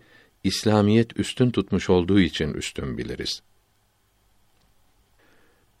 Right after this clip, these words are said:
Peygamberlik yükünü taşımak üzerinde yazılan bilgileri Hace Muhammed Eşref'teki mektuplarda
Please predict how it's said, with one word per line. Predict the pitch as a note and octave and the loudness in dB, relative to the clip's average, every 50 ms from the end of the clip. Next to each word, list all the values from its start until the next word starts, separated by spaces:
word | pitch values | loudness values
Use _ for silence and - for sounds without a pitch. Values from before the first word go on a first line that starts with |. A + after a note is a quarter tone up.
| _ _ | _ _
Peygamberlik | - A#2 A#2 A2+ G#2 A#2+ B2 A#2+ A#2+ A#2+ B2 B2 C3 D3+ E3 - - - | 8 10 10 10 10 8 4 6 6 6 6 6 6 2 0 0 0 0
yükünü | G2+ F#2+ F#2+ - G2 F#2 F#2 - | 0 0 2 2 0 0 0 -2
taşımak | - F#2+ F2 - - G2 G#2 A#2 A#2 - | -2 -2 -2 0 2 2 2 2 0 0
üzerinde | - G2 F2+ F#2 F#2+ F#2 F2+ F2 D#2+ E2+ | -2 0 4 4 4 4 4 2 4 4
yazılan | E2+ E2 E2 E2 D#2 F2 F2 E2+ F#2 F#2+ G2 F2+ D#2 | 6 6 6 4 2 0 -2 -2 0 0 0 0 0
bilgileri | E2 D#2 D2 D2 C#2 C#2+ C#2+ C#2+ E2+ F#2+ A2 A#2+ _ _ _ _ _ _ _ _ _ | -2 -2 -2 -4 -2 -2 -2 0 2 2 0 0 _ _ _ _ _ _ _ _ _
Hace | - G#2+ A2 G#2+ G2+ F#2+ A#2 A#2 | 0 2 2 4 4 6 6 6
Muhammed | A2 G2 E2+ E2+ F#2+ F2+ F#2 F2+ F2+ E2+ | 6 4 2 2 2 2 2 2 0 0
Eşref'teki | - - F2 - - - F#2 F#2 - - F#2+ F#2 - B2+ | -2 -4 -4 -2 0 0 0 0 2 0 0 2 2 2
mektuplarda | B2 A#2 G2 - - A2 F#2+ - - G2 F#2+ F#2+ F2 G#2 G#2+ A#2+ A#2 | 2 2 2 0 0 -4 -4 0 2 2 2 4 4 4 2 2 2